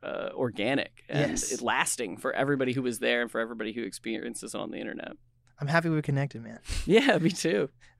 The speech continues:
Speaker 2: Fuck, I'm, dude, I'm not gonna say man. I'm so bad with, I just, I'm so bad at names and everything, so I apologize.
Speaker 1: Yeah, hey, I mean, you know, you're also, like,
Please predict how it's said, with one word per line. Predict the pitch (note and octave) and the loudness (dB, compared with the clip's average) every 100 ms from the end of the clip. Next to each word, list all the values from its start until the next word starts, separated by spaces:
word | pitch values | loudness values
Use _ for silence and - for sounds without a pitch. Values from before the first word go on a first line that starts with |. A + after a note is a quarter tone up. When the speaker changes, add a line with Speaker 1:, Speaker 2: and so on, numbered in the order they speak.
| - | -2
Speaker 2:
Fuck, | - D#3 | 2 2
I'm, | D3 D3 D3+ - - | 2 0 -4 -14 -10
dude, | D3+ D3 B2+ | 2 4 4
I'm | C3+ | 2
not | C#3+ | 2
gonna | C#3 | 0
say | C3 | 0
man. | B2 A#2+ - | 0 -2 -2
I'm | D#3 F3+ | 4 4
so | - F3 | 8 6
bad | D3 D3 C#3+ | 8 8 6
with, | C3+ - | 4 4
I | E3 | 4
just, | A#3+ - | 4 4
I'm | F#3+ A3 | 4 6
so | - F#3+ | 6 8
bad | F3+ D#3+ | 10 8
at | |
names | C#3+ D3 D#3 D#3+ D#3 D3 | 6 6 6 6 4 2
and | |
everything, | B2 B2 B2 B2 B2 | 0 0 -2 -6 -10
so | - C3+ | -6 -2
I | C3+ | -2
apologize. | B2+ B2+ A#2+ A2+ - - | -2 -4 -6 -8 -14 0
Speaker 1:
Yeah, | C#3 F#3+ G#3+ - | 6 8 8 8
hey, | G3+ G3+ | 8 10
I | - | 8
mean, | D3 D3+ D3+ | 8 8 8
you | |
know, | D#3 E3 | 8 6
you're | E3 C#3+ D3 | 6 6 6
also, | C3+ C3+ D#3+ D3 | 6 4 4 4
like, | C3+ C3 B2 - | 4 4 2 -4